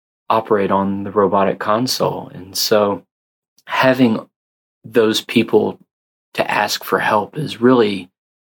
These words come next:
the main thing that I have to offer that other people don't,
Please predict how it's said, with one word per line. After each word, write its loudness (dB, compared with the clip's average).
the 0
main 0
thing -2
that -2
I 2
have -4
to -2
offer 0
that 2
other 2
people 0
don't, -2